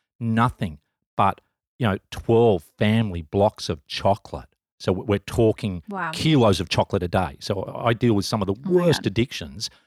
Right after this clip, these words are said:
Speaker 1: food addictions.
Speaker 2: Yeah.
Speaker 1: And, and also smoking. You know, people s-, I've worked
Speaker 2: Yep.
Speaker 1: with people smoking eighty cigarettes a day. Now, if you think of that, that habit has been done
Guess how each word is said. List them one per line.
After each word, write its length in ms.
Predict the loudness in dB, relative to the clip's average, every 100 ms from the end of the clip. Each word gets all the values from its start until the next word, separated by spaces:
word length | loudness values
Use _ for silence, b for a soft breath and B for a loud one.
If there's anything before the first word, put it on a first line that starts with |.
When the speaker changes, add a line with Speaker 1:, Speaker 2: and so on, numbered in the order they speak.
| b 0
Speaker 1:
food 200 | 2 0
addictions. 520 | -6 -10 -8 -6 -4
Speaker 2:
Yeah. 340 | -2 -4 -6 -12 _ _ _
Speaker 1:
And, 460 | 0 2 4 2 -2 b b
and 100 | 2
also 220 | 2 -2
smoking. 600 | -2 0 0 0 -4 -6 _ _ -4
You 80 |
know, 60 | -2
people 280 | -2 -2 -4
s-, 100 | -8
I've 180 | -8 -4
worked 200 | -2 0
Speaker 2:
Yep. 100 | 0
Speaker 1:
with 60 | -2
people 160 | -2
smoking 360 | -2 -2 -2 -2 0
eighty 240 | 0 0
cigarettes 420 | -6 -2 -2 -2
a 60 | -2
day. 300 | 0 0 -2 _ _ _ -8
Now, 60 |
if 140 | -4 -4
you 80 | -4
think 220 | -2 -2
of 140 | -2
that, 280 | 0 -2 -2
that 180 | -2 -2
habit 520 | -2 -2 -2 -4 -12 _ _ _ -6
has 120 | -4
been 240 | -2 -2
done 240 | 0 -2